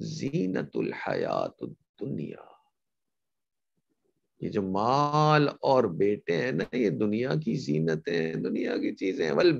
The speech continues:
बाकियातुस सालिहात", और ये बाकी रहने वाले नहीं है, न माल न तुम्हारी औलाद, जो बाकी रहेंगे वो नेक आमाल है।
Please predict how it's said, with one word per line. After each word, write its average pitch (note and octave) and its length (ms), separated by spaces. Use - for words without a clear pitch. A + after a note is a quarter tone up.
बाकियातुस A3 1700
सालिहात", D#3+ 1700
और E3 120
ये E3 140
बाकी E3 340
रहने F#3 280
वाले F#3 280
नहीं G#3 340
है, G3 120
न F3 200
माल G3 380
न F#3+ 80
तुम्हारी F3+ 400
औलाद, D#3 680
जो - 80
बाकी C3 420
रहेंगे E3 420
वो E3 260
नेक C#3+ 320
आमाल - 580
है। - 220